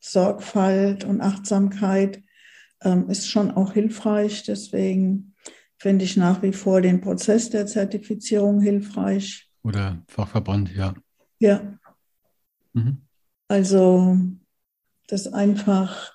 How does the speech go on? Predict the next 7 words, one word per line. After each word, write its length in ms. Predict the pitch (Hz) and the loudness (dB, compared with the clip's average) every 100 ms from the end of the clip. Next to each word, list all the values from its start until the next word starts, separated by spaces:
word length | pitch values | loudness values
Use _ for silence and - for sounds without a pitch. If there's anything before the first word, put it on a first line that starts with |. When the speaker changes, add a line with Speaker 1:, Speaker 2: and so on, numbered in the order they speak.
| _ | _
Speaker 1:
auch 340 | - 196 196 180 | 0 0 0 4
weltweit 920 | 185 214 214 196 185 185 190 190 - | 8 6 4 2 4 4 2 0 0
Menschen 520 | 185 190 196 196 190 | 2 2 2 2 2
wissen, 680 | 190 196 202 196 196 - - _ - - _ _ - | 2 2 2 4 4 0 -14 _ -16 -16 _ _ 0
ähm, 880 | 185 180 185 185 180 185 185 185 _ _ _ _ _ _ _ _ _ _ _ _ _ _ _ _ _ _ _ _ - | 4 6 6 6 4 4 0 -2 _ _ _ _ _ _ _ _ _ _ _ _ _ _ _ _ _ _ _ _ 2
wenn 180 | 208 196 | 6 8
ich 480 | 196 - - - | 6 2 -4 -10